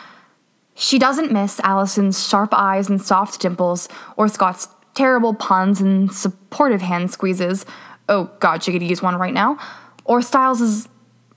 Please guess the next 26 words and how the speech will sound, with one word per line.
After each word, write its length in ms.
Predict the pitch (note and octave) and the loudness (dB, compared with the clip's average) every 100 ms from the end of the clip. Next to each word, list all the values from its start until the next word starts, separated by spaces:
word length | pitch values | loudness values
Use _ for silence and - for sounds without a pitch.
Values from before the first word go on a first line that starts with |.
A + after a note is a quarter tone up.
| _ _ _ - | _ _ _ 0
well, 340 | A3+ F#3 F#3 - _ _ _ _ _ _ _ _ | 0 2 -4 -16 _ _ _ _ _ _ _ _
anyway. 400 | G#3 F#3+ F#3 G3 G3 _ _ _ _ _ _ _ _ _ _ _ _ _ _ | -2 -2 -2 -6 -10 _ _ _ _ _ _ _ _ _ _ _ _ _ _
She 180 | - G#3 | -4 -2
doesn't 200 | G3 F3+ | 0 -2
miss 140 | F#3 | -2
Stiles 380 | - F3+ F3+ F3+ | 0 0 0 -2
either. 300 | F#3+ G3 F#3+ _ _ _ _ _ _ _ _ _ _ _ _ - - - - _ | -4 -4 -8 _ _ _ _ _ _ _ _ _ _ _ _ -20 -20 -20 -20 _
Best 200 | E4+ E4+ | 0 0
to 60 | D4+ | 0
cut 220 | C4+ C4+ | 0 2
those 180 | B3+ A3+ | 2 2
thoughts 300 | B3 A3+ A3 | 2 0 2
off 220 | G#3+ G3+ | 0 2
at 80 | G3+ | -2
the 80 | G3+ | 2
root 260 | G#3 G3+ | 2 2
before 260 | F3 F#3 G#3 | 0 -2 0
they 120 | G3 | 0
grow 240 | F#3+ G3+ G3 | 2 2 2
into 160 | F#3+ | 0
something 640 | F3+ F#3 F3+ F#3 F#3 F3+ F3+ | -2 -4 -4 -4 -2 -2 -2
gentler 400 | F#3 F3 F3+ E3+ | -2 -2 -2 -4
and 220 | - G3 - - | -4 -6 -8 -4
more 160 | G3 | -4
fragrant. 640 | F#3 F#3 F3+ F#3 E3+ - - _ _ _ _ _ _ _ _ _ _ _ - | -2 -2 -2 -4 -8 -10 -14 _ _ _ _ _ _ _ _ _ _ _ -2
"Yeah, 300 | G#3 F3 F#3+ | 0 0 -2